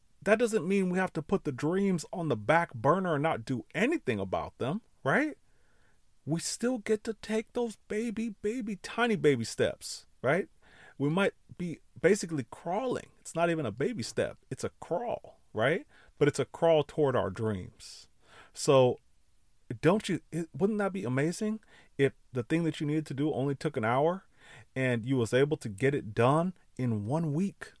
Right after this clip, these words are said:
Six days, ten minutes. Y-, you know, that's amazing. You can celebrate that.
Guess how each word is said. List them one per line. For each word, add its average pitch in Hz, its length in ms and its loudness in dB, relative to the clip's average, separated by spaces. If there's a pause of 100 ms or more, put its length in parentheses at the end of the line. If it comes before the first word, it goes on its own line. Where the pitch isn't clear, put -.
(1200)
Six - 420 -2
days, 147 640 2
ten 165 240 -2
minutes. - 520 -8 (1900)
Y-, 139 80 -2 (340)
you 170 140 -2
know, 151 180 0 (320)
that's 240 220 6
amazing. 277 540 -2 (680)
You 220 100 -2
can 233 160 -2
celebrate 190 600 4
that. 101 260 2